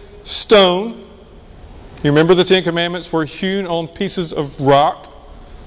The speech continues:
Now I think it's very interesting that while this great intercessor, this great leader of the people of Israel, that as God tells him to go take two tablets of stone and bring them back up on the mountain where I'm gonna write my words again,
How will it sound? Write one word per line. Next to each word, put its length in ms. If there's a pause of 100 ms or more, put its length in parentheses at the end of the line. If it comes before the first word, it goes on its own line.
(1120)
Now 100
I 40
think 160
it's 80
very 240
interesting 600
that 220 (640)
while 280
this 220
great 460
intercessor, 680
this 180
great 360
leader 420
of 80
the 60
people 340
of 100
Israel, 560 (840)
that 140
as 160
God 280
tells 300
him 100
to 60
go 180
take 420
two 180
tablets 600
of 120
stone 500
and 180
bring 200
them 120
back 240
up 140
on 100
the 60
mountain 300
where 120
I'm 100
gonna 180
write 380
my 140
words 440
again, 520